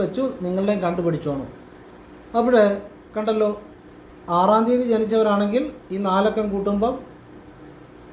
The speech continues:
കിട്ടുന്ന ടോട്ടലിനെ ഏകസംഖ്യ ആക്കുമ്പോൾ ആറ് വരണം. രണ്ടാം തീയതി ജനിച്ചവരാണെങ്കിൽ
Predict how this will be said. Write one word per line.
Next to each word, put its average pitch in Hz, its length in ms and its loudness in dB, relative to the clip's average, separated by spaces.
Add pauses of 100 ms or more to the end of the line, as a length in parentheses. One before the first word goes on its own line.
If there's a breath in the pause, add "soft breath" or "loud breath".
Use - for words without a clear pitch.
(380)
കിട്ടുന്ന 208 300 2 (120)
ടോട്ടലിനെ 214 560 2 (400)
ഏകസംഖ്യ 208 560 0
ആക്കുമ്പോൾ 208 320 0 (140)
ആറ് 170 200 4
വരണം. 147 320 -2 (600 loud breath)
രണ്ടാം 196 340 4
തീയതി 233 180 4
ജനിച്ചവരാണെങ്കിൽ 208 720 2